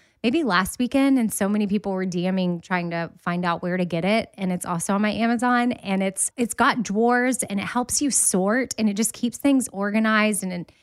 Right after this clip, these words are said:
you can move it to another room if you wanted to, so you're not stuck working on it in the same spot. And it's just a game changer if you're into puzzles. And then my fourth thing would be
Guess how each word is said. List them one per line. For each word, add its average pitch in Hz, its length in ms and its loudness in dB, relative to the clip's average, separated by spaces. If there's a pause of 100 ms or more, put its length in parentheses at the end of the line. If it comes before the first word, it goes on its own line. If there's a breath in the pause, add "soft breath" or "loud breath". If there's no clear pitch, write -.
(120)
you 220 120 0
can 190 240 6
move 226 360 4
it 220 320 2
to 208 120 0
another 180 280 0
room 254 400 4
if 233 140 -2
you 233 80 0
wanted 214 360 2
to, 220 220 2
so - 120 -2
you're 190 80 -2
not - 160 -6
stuck - 360 0
working 202 320 -2
on 196 120 2
it 196 120 -2
in 175 80 -6
the 170 80 -4
same 180 340 -2
spot. 190 600 2 (460 soft breath)
And 190 460 0
it's 220 100 -6
just 269 140 4
a 262 60 4
game 196 260 2
changer 170 400 -2
if 180 160 -4
you're 175 80 -4
into 175 420 -6
puzzles. - 640 -4 (340 loud breath)
And 208 200 4
then 220 240 2
my 208 120 4
fourth 302 420 2
thing 240 280 4
would 214 140 4
be 202 340 2